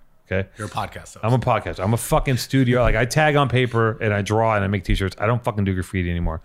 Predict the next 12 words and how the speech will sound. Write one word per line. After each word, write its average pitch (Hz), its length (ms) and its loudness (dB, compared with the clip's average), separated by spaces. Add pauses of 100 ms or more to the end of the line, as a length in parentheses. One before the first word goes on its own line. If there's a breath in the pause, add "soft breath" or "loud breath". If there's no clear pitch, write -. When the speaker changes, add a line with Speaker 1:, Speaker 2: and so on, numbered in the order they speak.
Speaker 2:
But - 80 -2
the 151 60 0
virtual 190 340 0
graffiti 127 340 2
was 120 160 -2
fun, 127 240 -2
right? 165 160 -8 (580)
Speaker 1:
Yeah, 170 180 6
it's - 120 -4
fun. 92 380 0
But, 110 160 4
uh, 95 260 2